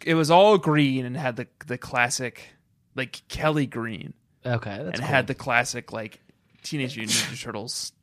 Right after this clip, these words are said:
Speaker 1: logo on the front. And bless you. And God bless you.
Speaker 2: Thank you. I don't like it when people say that to me.
Speaker 1: Oh, sorry. Tanner, bless you.
Speaker 2: <laughs> Thank you.
Speaker 1: Um,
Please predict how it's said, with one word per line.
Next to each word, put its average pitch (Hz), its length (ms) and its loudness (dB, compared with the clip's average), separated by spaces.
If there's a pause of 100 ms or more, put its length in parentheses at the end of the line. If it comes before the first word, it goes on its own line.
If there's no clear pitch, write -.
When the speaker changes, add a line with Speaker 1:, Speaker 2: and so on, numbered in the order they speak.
Speaker 1:
logo 110 340 -8
on 78 120 -8
the - 80 -14
front. - 320 -14 (1800)
And 165 140 4
bless 220 280 6
you. 180 60 -4
And 214 100 2
God 349 220 4
bless 175 280 2
you. - 180 -12 (580)
Speaker 2:
Thank 110 220 -8
you. 113 120 -6
I 117 80 -2
don't 123 140 0
like 113 160 -4
it 117 40 -10
when 107 100 -8
people 113 220 -12
say 110 140 -6
that 110 160 -10
to 113 80 -14
me. 131 160 -12 (420)
Speaker 1:
Oh, 127 100 -8
sorry. 107 460 -14 (1000)
Tanner, 156 300 2
bless 123 380 -8
you. 107 160 -8
Speaker 2:
<laughs> - 20 0
Thank 170 760 4
you. 139 160 -8 (500)
Speaker 1:
Um, 139 580 0